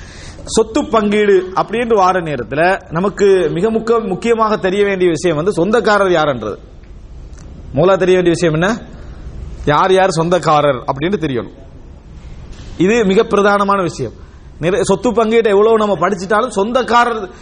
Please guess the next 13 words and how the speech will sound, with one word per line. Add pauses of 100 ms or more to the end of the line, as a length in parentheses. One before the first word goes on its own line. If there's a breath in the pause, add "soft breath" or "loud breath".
(260 loud breath)
விளங்கப்படுத்திட்டு
போறதுக்கு
நேரத்தை
சாச்சா
யாருன்னு
கேட்டா
கன்ஃபியூஸ்
ஆயிடுறாங்க,
யார்
சாச்சான்னு
சொல்லி. (880 loud breath)
அந்த
தொடர்பே